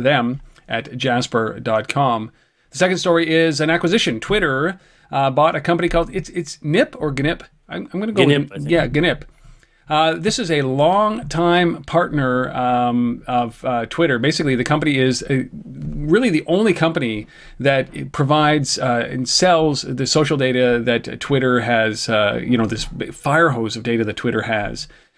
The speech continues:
Speaker 1: And, uh, they sell not only the fire hose and, uh, analytics and the data, as well as the full historical archive of public tweets. This acquisition follows on other analytics companies that,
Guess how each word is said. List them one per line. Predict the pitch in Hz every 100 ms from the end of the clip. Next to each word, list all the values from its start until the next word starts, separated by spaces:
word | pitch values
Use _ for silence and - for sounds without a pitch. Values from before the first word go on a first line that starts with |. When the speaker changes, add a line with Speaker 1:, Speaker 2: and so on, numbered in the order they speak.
| _ -
Speaker 1:
And, | 139 143
uh, | 139
they | 147 165
sell | 160 143 131
not | 135 143 143
only | 143 135 127
the | 127 117
fire | 147 156
hose | 147 151 139
and, | 117 113
uh, | 120 113
analytics | 127 131 131 139 135
and |
the | 123
data, | 123 127 127
as | 120 123
well | 120
as | 117 120
the | 117
full | 113 139 135
historical | 123 131 123 117
archive | 117 117 117 110 -
of | 120 110
public | - 117 110 -
tweets. | - 131 120 - _ _
This | 180 208
acquisition | 196 185 180 190 165
follows | 165 170 175 151
on | 151 147 -
other | 226 196 127
analytics | 135 135 127 127 127 -
companies | 139 123 123 117 113
that, | 117